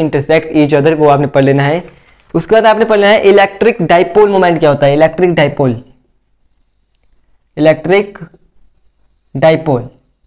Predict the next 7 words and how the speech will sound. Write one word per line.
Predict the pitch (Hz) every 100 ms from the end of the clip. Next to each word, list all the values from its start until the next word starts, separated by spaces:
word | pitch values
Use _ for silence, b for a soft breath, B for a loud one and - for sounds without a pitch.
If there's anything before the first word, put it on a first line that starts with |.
| _ _ _ _ _ _ -
इसकी | 156 139 202
अलग | 202 190
definition | 190 190 196 202
होगी, | 196 208
Electric | 226 175 175 170 214
dipole | 180 180 190 208 214 - _ _ -
moment | 170 196 208 202